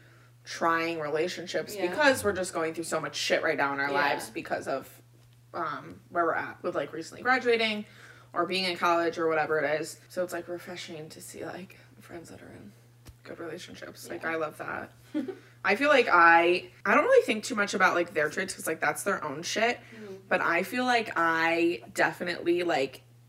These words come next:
Speaker 1: am bad at communicating with people, like, when I'm with them because I feel like I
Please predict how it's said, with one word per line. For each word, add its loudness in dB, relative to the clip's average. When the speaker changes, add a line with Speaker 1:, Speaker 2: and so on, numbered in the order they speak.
Speaker 1:
am -4
bad 2
at 4
communicating -2
with -6
people, 0
like, -2
when -2
I'm 0
with 2
them 2
because -4
I 2
feel -2
like 2
I 2